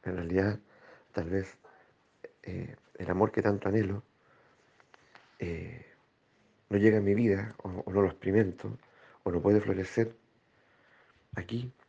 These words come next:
tal vez en mi, en mi familia, porque efectivamente estamos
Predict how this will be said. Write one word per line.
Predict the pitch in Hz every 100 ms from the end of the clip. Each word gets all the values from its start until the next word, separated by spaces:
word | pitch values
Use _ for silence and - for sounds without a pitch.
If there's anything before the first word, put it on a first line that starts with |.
| _ _ -
tal | 90
vez | 95
en | 95 92
mi, | 90
en | - 87
mi |
familia, | 87 90 104 117 120 127 _ - _ - - - _ -
porque | 101 -
efectivamente | 104 - 127 127 139 139 - 147 - _ _ _ _ _
estamos | - - 113 107 98